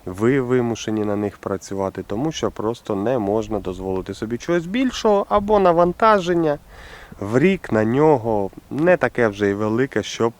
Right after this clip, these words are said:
дозволяти собі купувати щось нове. Тим паче новий М Т З це лайно ще те. Але тим не менш, е,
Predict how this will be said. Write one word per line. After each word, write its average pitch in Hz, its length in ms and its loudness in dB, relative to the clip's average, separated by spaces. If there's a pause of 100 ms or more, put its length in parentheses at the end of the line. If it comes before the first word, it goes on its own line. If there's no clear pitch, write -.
(140)
дозволяти 98 640 -2
собі 98 260 -6
купувати 92 600 -4
щось - 320 -8
нове. 87 340 -2
Тим 92 200 -6
паче 92 560 -4
новий 95 420 -2
М 95 180 -2
Т 95 160 -10
З 120 260 -4 (640)
це - 160 -2
лайно 92 520 0
ще - 300 -4 (120)
те. - 160 -10 (1080)
Але 160 220 2
тим 147 220 4
не 131 100 6
менш, 92 600 -2
е, 90 380 -4